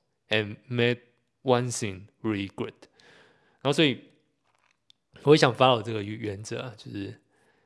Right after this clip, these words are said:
从一个最小、最小、最简单，可是又最值得让大家有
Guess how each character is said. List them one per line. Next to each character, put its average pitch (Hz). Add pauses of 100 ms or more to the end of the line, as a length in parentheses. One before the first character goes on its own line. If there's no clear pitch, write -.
(200)
从 117
一 123
个 113 (360)
最 147
小、 117
最 117
小、 120
最 123
简 95
单， 98
可 -
是 110
又 113
最 120
值 107
得 101 (920)
让 143
大 131
家 113
有 90